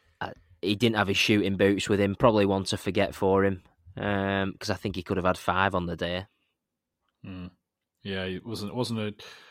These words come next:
Speaker 2: wasn't a great day at the office for him. Um, as you said, we, we, we missed some absolute sitters, uh, and you're watching the game, and the longer it goes on, you start to sweat because you know that sucker punch is coming.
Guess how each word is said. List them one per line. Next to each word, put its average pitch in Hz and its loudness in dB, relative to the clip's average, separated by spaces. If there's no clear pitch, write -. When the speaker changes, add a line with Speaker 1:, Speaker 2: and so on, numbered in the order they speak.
Speaker 2:
wasn't 127 0
a - 0
great 123 4
day 117 0
at 110 -2
the 113 -4
office 113 -4
for 110 -4
him. 107 -6
Um, 98 -6
as 120 -6
you 101 -10
said, 104 -4
we, 101 -4
we, 110 -6
we 117 -2
missed 151 0
some 104 -4
absolute 92 -6
sitters, - -10
uh, 92 -8
and 101 -8
you're 120 0
watching 123 0
the 101 -6
game, 107 -2
and 101 -4
the 107 -4
longer 110 0
it 90 -6
goes 101 -4
on, 104 -2
you 95 -8
start 107 -4
to 90 -10
sweat 104 -4
because 104 -8
you 107 -4
know 110 0
that - -2
sucker - -6
punch 104 -8
is - -8
coming. 110 -2